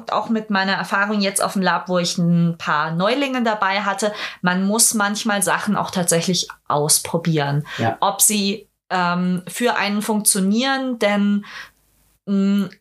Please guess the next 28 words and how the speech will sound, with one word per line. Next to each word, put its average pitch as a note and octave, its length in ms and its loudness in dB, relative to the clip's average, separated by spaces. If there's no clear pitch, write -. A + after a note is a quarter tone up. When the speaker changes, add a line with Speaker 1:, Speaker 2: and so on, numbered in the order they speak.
Speaker 1:
die G#3+ 180 -4
Sachen, A#3+ 360 2
die A3 100 -4
man G#3+ 420 -2
zu G3+ 280 -2
Hause B3+ 680 2
sich G3 320 0
vorstellt B3 800 0
und G3 140 -6
die G#3+ 80 0
man G3+ 180 2
auch - 160 -2
teilweise G3+ 640 -2
vielleicht F3+ 460 -2
im D#3 180 0
Pen F#3+ 160 0
and G3 140 0
Paper G#3 340 0
schon - 180 0
mal F#3+ 160 0
gespielt F#3+ 540 -2
hat F3 240 -2
oder F3 160 -2
in G3 100 2
einem A3+ 100 0
Forenrollenspiel G#3+ 960 0
oder F#3+ 180 2
sowas, F#3 400 0